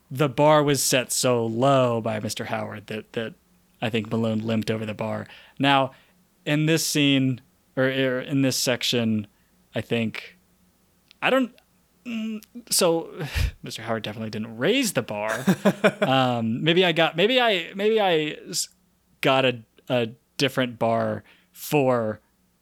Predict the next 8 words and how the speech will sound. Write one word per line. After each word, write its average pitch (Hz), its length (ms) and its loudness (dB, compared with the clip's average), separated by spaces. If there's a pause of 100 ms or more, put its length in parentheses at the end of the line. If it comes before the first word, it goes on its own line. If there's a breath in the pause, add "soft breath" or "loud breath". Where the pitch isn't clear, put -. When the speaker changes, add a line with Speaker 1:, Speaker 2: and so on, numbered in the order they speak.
(320)
Speaker 1:
Mister 113 240 -8
Howard 107 500 -8
and 113 300 -8
for 117 200 -6
Mister 123 240 -10
Malone. 127 400 -8 (100)
And, 113 580 -2 (540 soft breath)
uh, 107 560 0